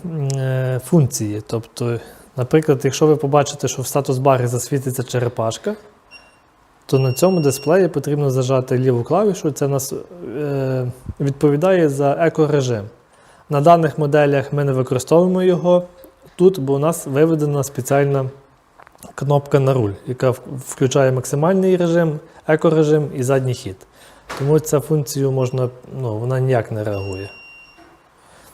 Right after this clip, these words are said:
Переходимо тепер до розділу номер три, де показується температура.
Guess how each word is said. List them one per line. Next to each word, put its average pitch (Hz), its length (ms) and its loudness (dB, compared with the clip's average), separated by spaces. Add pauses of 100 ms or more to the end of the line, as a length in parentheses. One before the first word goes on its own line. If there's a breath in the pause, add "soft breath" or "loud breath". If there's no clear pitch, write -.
(1040 loud breath)
Переходимо 175 600 4
тепер 156 420 0
до 135 120 2
розділу 135 460 4
номер 120 320 -2
три, 269 320 0 (720 loud breath)
де 127 80 0
показується 139 640 2
температура. 113 760 -6